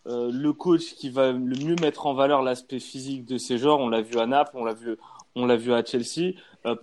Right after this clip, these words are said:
exemple, le match précédent de la Juve en, en championnat, ils, ils se sont tapés trois blessés en première mi-temps. Donc, euh,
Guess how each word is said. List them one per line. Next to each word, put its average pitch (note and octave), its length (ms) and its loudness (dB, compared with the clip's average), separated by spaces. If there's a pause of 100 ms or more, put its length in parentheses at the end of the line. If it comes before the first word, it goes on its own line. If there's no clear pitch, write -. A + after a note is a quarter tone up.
(200)
exemple, D3+ 540 4
le B2 300 4
match C#3+ 200 2
précédent C#3 680 0
de A#2 80 -4
la A#2+ 120 4
Juve B2 240 -4
en, A2+ 220 2
en B2 60 0
championnat, C3+ 440 -2
ils, B2+ 460 0
ils D#3 60 -10
se - 80 -8
sont C#3+ 140 -4
tapés C3+ 280 0
trois D#3+ 200 0
blessés D3+ 460 0
en B2+ 180 2
première C3 300 -6
mi-temps. C3 320 -10 (720)
Donc, B2 400 -8
euh, B2 280 4